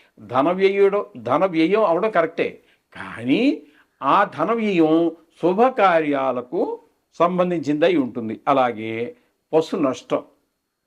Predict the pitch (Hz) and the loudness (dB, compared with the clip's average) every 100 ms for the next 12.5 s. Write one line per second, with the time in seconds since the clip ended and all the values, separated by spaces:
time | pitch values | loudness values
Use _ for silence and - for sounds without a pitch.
0 | _ _ _ _ _ _ _ _ _ _ | _ _ _ _ _ _ _ _ _ _
1 | _ - - 175 180 196 196 139 147 147 | _ -20 0 2 4 0 0 2 2 0
2 | - _ _ _ _ _ _ _ _ _ | -4 _ _ _ _ _ _ _ _ _
3 | 170 190 160 127 131 135 _ 170 185 214 | 2 2 0 -4 -8 -8 _ 0 0 -2
4 | 226 170 143 135 131 117 113 110 - _ | -2 0 2 0 -2 -4 -6 -8 -14 _
5 | _ _ 147 160 156 139 120 127 127 147 | _ _ -4 2 2 0 -4 -6 -4 -2
6 | 156 143 123 143 131 143 143 160 - - | -2 -2 -2 -2 -4 -2 -2 -2 -8 -10
7 | _ - 131 110 131 107 117 147 - 214 | _ -4 -4 -2 -4 0 0 0 -2 -4
8 | - _ - 147 139 123 131 120 117 117 | -4 _ -4 -2 -2 -4 -6 -8 -12 -14
9 | 113 113 - 151 160 214 175 170 208 196 | -14 -16 -4 -2 -2 0 0 0 -2 -2
10 | 170 165 156 180 - 160 160 160 156 143 | -4 -2 -2 -2 -2 -4 -2 -2 -2 -2
11 | 147 - _ _ _ _ _ - 196 214 | -6 -8 _ _ _ _ _ -2 2 4
12 | 185 165 165 180 240 | 4 0 -2 -2 -2